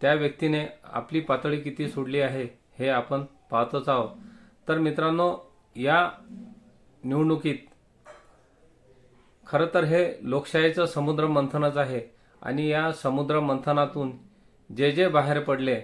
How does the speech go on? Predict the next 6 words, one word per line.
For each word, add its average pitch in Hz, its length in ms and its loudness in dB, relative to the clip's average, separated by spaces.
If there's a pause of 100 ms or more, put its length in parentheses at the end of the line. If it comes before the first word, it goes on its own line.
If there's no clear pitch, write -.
(500)
ते 151 200 2
ते 175 100 2
पचविण्याचा 139 760 -2 (540)
आपल्या 143 400 -2
मराठी 139 480 0
मतदारांनी 139 800 0